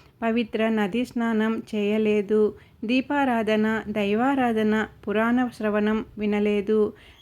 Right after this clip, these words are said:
నా గతి ఏమవుతుందో?" అని బాధపడింది. ఇక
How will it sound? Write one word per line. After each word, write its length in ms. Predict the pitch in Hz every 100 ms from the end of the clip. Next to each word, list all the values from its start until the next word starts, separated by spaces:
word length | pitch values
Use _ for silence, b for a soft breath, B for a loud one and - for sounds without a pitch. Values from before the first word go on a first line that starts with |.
| 220
నా 180 | 226 233
గతి 300 | 202 190 254
ఏమవుతుందో?" 920 | 233 202 226 247 247 240 226 226 226 -
అని 240 | 214 262
బాధపడింది. 1000 | 247 202 190 208 208 202 208 214 214 208 - - -
ఇక 400 | 262 247 240 226